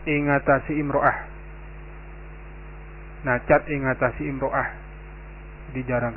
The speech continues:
sekali ada seorang perempuan yang cantik menjadi istri seseorang yang mempunyai istri banyak, kecuali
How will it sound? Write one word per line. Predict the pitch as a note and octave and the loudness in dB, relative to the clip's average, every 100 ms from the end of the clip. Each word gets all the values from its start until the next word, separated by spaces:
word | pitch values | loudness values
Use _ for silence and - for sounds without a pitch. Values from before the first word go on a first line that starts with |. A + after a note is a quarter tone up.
| - | -4
sekali | - A2+ A#2 D3+ A3 - - - - - | 0 2 4 2 -2 -10 -14 -14 -14 -10
ada | C3 A#2 B2 A#2 | -6 -4 -2 -2
seorang | B2+ B2 B2 A#2+ | -2 -2 -2 -4
perempuan | C3+ B2 C#3 C#3 C3+ | -6 -4 -2 0 0
yang | B2 A#2+ A#2 | 0 -2 -4
cantik | A2+ G#2 - - E3+ - - | -8 -8 -6 0 0 -2 -6
menjadi | D3+ C#3 B2 C3+ C3 A#2+ - - | -4 0 4 6 6 2 -2 -2
istri | E3 - D#3 C#3 - | -2 -2 0 0 0
seseorang | C3 - A#2+ A#2+ C#3+ F3+ - - - - - | -6 -4 0 6 6 4 -6 -14 -14 -14 0
yang | C#3 D3 C3+ | 8 8 8
mempunyai | C3 C3 A#2+ C3 B2 C3+ C3+ A#2 | 2 -2 -2 -2 2 2 0 -2
istri | - A#2 | -6 -4
banyak, | A2+ A2 C#3+ - - F#3 | -4 0 0 0 -2 0
kecuali | E3+ E3 A2+ A#2+ D3 G#2 | 2 2 2 4 4 2